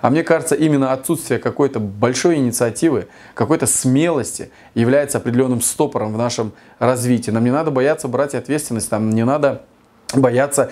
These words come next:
испытывать что-то новое. И начиная от технологий, заканчивая другими-другими отраслями, нам надо стремиться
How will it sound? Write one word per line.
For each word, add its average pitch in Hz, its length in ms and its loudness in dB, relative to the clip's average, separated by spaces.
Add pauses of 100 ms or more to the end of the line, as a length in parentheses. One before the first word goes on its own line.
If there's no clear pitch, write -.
(140)
испытывать 139 480 0
что-то 127 300 -2
новое. 127 500 0 (260)
И 127 380 2 (180)
начиная 131 560 0
от 123 60 -6
технологий, 135 640 -2
заканчивая 127 600 -2
другими-другими 127 800 0
отраслями, 123 680 -2 (120)
нам 120 140 2
надо 113 160 -4
стремиться 120 640 0